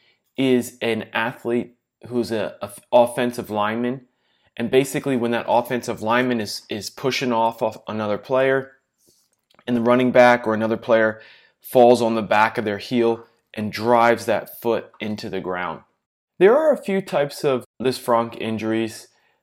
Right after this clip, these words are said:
You know, one is more of a traumatic injury, say when you are in a car accident and you're stepping down on the brake really hard.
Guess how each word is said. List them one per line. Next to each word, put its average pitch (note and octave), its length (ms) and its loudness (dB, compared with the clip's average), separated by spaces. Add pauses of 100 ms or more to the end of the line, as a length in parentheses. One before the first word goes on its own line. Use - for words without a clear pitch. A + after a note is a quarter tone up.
(600)
You C3+ 100 -6
know, C3+ 100 0
one F#3 300 2
is G#3 140 0
more E3+ 240 2
of C#3+ 100 0
a A2+ 180 0
traumatic A#2 760 -2
injury, A2+ 380 -2
say A2+ 340 0
when G#2 260 -4
you G#2 220 -4
are G2 160 -2
in F#2 80 -8
a E2 60 -14
car A2+ 320 4
accident A2 640 -2 (140)
and F#2+ 240 -8
you're F2 200 -10
stepping A2+ 580 -2
down G#2 220 -2
on F#2+ 80 -6
the F#2 80 -6
brake A2 400 -2
really G#2 260 -4
hard. G#2 460 -2